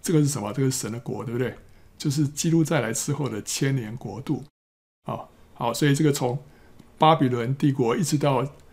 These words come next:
将来的千年国度啊，都在这里头预言到了啊。那那个时候呢，尼布甲尼撒王俯伏在地，向但以理下拜啊，并且吩咐人给他奉上贡品和香品。王对但以理说：“你既能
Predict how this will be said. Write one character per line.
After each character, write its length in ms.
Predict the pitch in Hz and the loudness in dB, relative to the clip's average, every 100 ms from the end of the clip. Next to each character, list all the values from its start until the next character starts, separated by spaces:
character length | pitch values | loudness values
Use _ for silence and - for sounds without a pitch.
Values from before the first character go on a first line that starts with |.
| - | -20
将 220 | - 151 143 | -4 0 2
来 100 | 120 | 0
的 120 | 123 | -4
千 200 | - 147 | -2 0
年 200 | 120 127 | -2 -4
国 180 | 113 127 | -6 -2
度 180 | 156 | 0
啊， 160 | 117 95 - - - - | 0 -2 -14 -20 -14 0
都 160 | 156 | 4
在 160 | 160 147 | 6 4
这 140 | 151 | 2
里 100 | 113 | -2
头 260 | 101 110 113 | -4 -6 -2
预 200 | 139 127 | -2 -2
言 180 | 101 135 | -6 -6
到 240 | 135 107 | -4 -6
了 100 | 107 - | -8 -18
啊。 260 | - 131 - - - - - - - - - - | -14 -12 -14 -18 -20 -20 -20 -20 -20 -20 -8 2
那 100 | 147 | 4
那 120 | 165 | 6
个 40 | |
时 100 | 147 | 6
候 100 | 151 | 4
呢， 100 | 139 | 4
尼 100 | 131 | 2
布 140 | 127 151 | 0 -2
甲 140 | 131 | 0
尼 100 | 127 | 0
撒 160 | 131 143 | 2 2
王 300 | 127 110 120 - - - | 2 0 -2 -8 -16 -20
俯 240 | - 139 | -4 -2
伏 180 | 123 127 | 0 2
在 180 | 139 139 | 2 2
地， 300 | 131 135 98 - - | 2 0 -2 -10 -16
向 280 | - - 131 | -6 -2 0
但 200 | 139 131 | 0 0
以 60 | 131 | 2
理 220 | 131 101 | 0 -4
下 220 | - 120 | -6 -6
拜 300 | - 127 113 | -2 -2 -2
啊， 100 | - - - - | -6 -14 -20 -8
并 140 | - 143 | 0 0
且 120 | 117 | 0
吩 240 | - 143 | 0 0
咐 140 | 143 139 | 2 0
人 160 | 117 | 0
给 140 | 127 110 | -2 -4
他 120 | 117 | -6
奉 240 | - 127 | -6 -6
上 300 | 131 131 107 - - - | -4 -6 -6 -14 -20 -8
贡 280 | - 160 117 | 0 0 0
品 240 | - 110 | -4 -10
和 200 | 110 113 | -8 -8
香 280 | - 139 117 | -6 -4 -4
品。 220 | 127 131 143 - - - - - - - | -4 -8 -10 -16 -20 -20 -20 -20 -20 -10
王 260 | 123 120 156 | -2 0 2
对 240 | 165 147 | 4 4
但 180 | 143 147 | 4 4
以 60 | 147 | 4
理 180 | 123 | 2
说 200 | 107 135 131 | 0 -2 -2
：“你 140 | 113 | -4
既 240 | - 160 | -2 0
能 280 | 131 117 135 | 0 0 -4